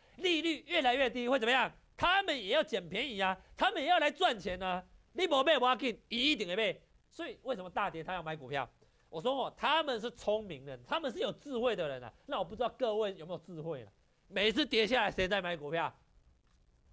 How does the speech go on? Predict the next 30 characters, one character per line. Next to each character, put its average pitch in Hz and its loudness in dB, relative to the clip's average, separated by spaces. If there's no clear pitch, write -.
那 269 2
你 240 -2
要 262 2
不 262 -2
要 214 -4
跟 247 -4
他 233 -2
们 220 -4
一 185 -8
样？ 190 2
所 - -2
以 277 2
啊， 269 2
你 190 -8
说 285 4
为 302 6
什 214 0
么 208 0
政 233 0
府， 180 -6
政 285 -4
府 202 -6
已 185 -8
经 226 -8
赚 233 0
三 226 -2
千 226 -6
六 214 0
百 147 -2
亿， 147 -6